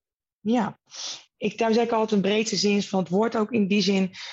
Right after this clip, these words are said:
dat ik, eh, uiteraard wel gewoon in gesprek ga met mensen. Maar ik doe ook intuïtief systemisch coachen. Dus ook ga ik kijken in een diepere lagen. Dus niet op de bovenstroom, maar echt dieper in de onderstroom kijken waar de, de emoties nog meer vandaan komen.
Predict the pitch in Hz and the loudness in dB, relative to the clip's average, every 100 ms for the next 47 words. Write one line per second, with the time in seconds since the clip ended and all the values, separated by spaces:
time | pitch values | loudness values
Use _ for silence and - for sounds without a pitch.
0 | - - 185 185 175 180 175 170 170 - | -18 -4 0 0 2 2 2 0 -2 -2
1 | 175 180 170 170 170 165 - 160 156 - | -2 0 -2 0 -2 -2 -2 -2 -2 -4
2 | 190 208 226 226 220 208 208 - 240 - | -6 -4 -2 -2 0 0 0 -2 -8 -10
3 | _ _ - - - _ 180 180 196 175 | _ _ -20 -20 -20 _ 0 2 0 2
4 | 190 185 208 190 175 - 175 - - 175 | 0 0 0 0 0 -2 -2 -2 -2 0
5 | 165 156 - - - 165 185 247 254 175 | 2 0 -4 -8 -2 0 0 -2 2 2
6 | 170 - 170 170 - 165 160 175 160 - | 0 0 -2 -2 -4 -4 -2 -2 0 -2
7 | 160 156 180 185 175 165 160 160 156 151 | 0 2 2 2 0 0 -2 0 0 0
8 | 165 196 - 151 170 165 151 - 160 - | -2 -6 -4 0 0 0 -4 -2 0 0
9 | 165 - _ _ - _ _ - 170 180 | -2 -6 _ _ -20 _ _ -4 -2 0
10 | 175 165 202 175 170 - 165 165 165 156 | 2 2 2 2 0 -2 -2 -2 0 0
11 | 156 139 165 180 170 139 _ 160 160 156 | 0 0 0 2 0 -2 _ 0 0 -2
12 | - - _ _ 180 175 170 175 170 165 | -16 -20 _ _ 2 4 4 0 0 2
13 | 160 185 - 190 180 180 180 175 196 | 4 2 2 0 2 0 0 0 -2